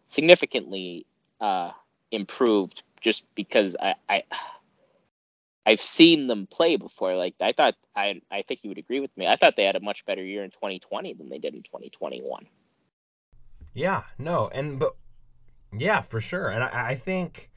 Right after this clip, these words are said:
Speaker 2: there was enough potential there. There was enough moments where I was like, "Okay,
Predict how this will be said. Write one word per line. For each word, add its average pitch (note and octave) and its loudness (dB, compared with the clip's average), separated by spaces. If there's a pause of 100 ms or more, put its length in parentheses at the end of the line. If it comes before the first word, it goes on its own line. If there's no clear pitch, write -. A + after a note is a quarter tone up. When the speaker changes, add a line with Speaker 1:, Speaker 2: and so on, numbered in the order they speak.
(1000)
Speaker 2:
there B2+ 0
was C3 -2
enough C3 -2
potential D3+ -6
there. A2 0
There G#2 -2
was A2 -2
enough B2 -4
moments A#2+ -2
where G#2+ -2
I G#2 0
was G2 -4
like, G2 -6
"Okay, F2+ -6